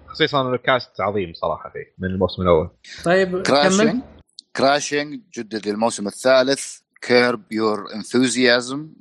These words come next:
Speaker 3: جدد
Speaker 2: يس.
Speaker 3: للموسم العاشر.
Speaker 2: بس ما تدري هو بينزل عاشر ولا بيسحب علينا. أوكي، كمل.
Speaker 3: آه، ذا ديوس الموسم الثاني.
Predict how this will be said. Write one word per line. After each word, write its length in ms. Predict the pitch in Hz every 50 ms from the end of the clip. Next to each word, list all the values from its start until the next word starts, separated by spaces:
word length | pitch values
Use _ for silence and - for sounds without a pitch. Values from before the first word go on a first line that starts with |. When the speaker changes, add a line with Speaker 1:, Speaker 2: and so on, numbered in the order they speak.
| - 98
Speaker 3:
جدد 220 | 107 120 113 -
Speaker 2:
يس. 260 | 165 160 - 98 95
Speaker 3:
للموسم 320 | 107 107 107 - - 98 98
العاشر. 680 | 98 95 107 117 123 123 - - 147 151 151 - - _ _ _ - -
Speaker 2:
بس 160 | 190 175 185
ما 120 | 208 208 190
تدري 320 | 202 196 170 165 156 151
هو 80 | 175 175
بينزل 440 | 170 170 170 170 160 156 160 156
عاشر 300 | 151 170 170 170 - 156
ولا 200 | 160 165 165 165
بيسحب 380 | 160 160 156 156 - 156 147 147
علينا. 280 | 143 143 147 139 143 151
أوكي، 300 | 165 165 165 - 156 135
كمل. 420 | - - 180 180 165 151 143 139 - - - - _ _ _ -
Speaker 3:
آه، 240 | 101 - 208 - 104
ذا 140 | 101 120 123
ديوس 680 | 110 117 143 147 151 165 170 - - - - - - _ _ _ -
الموسم 340 | 98 107 110 107 - 95 90
الثاني. 640 | 90 - - 127 131 135 135 135 139 139 139 139